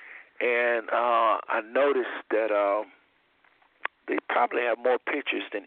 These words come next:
anybody of the family, and they have some really nice quality pictures. You know, it's, it, it really helps when I don't have to do that much work on the pictures, and all the pictures are very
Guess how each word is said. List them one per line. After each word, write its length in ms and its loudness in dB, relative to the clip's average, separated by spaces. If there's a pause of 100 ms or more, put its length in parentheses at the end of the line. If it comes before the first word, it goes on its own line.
anybody 680 -2 (100)
of 320 2
the 80 0 (140)
family, 480 -4 (420)
and 80 -18
they 100 0
have 200 2
some 80 -2
really 420 2
nice 300 0 (100)
quality 440 2
pictures. 340 -2
You 60 -2
know, 160 2
it's, 100 -2 (160)
it, 160 -2
it 160 0
really 320 -2
helps 320 -2 (100)
when 360 -2 (640)
I 100 4
don't 80 2
have 120 -4
to 100 -8
do 60 0
that 120 0
much 180 -2
work 300 2
on 80 0
the 80 -2
pictures, 380 -4
and 100 -6
all 240 2
the 80 0
pictures 320 -8
are 220 -8
very 260 -2